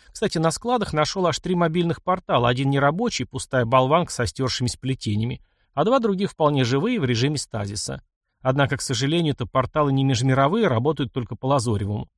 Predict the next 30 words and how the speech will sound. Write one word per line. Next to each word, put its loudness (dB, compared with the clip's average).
Ничего, 0
запустил, -4
прописал, -4
сейчас -4
ими 0
вполне 2
активно -2
пользуются. -6
Себе -2
я 4
не 4
брал, 4
мне 0
на 2
шелхе -4
нравится -4
летать. -6
Свою 4
малую 4
шлюпку -4
перед -4
уходом 0
учиться -4
на 2
Зеленый 0
я 2
подарил 2
маркизу, 0
отцу -8
Ани. -2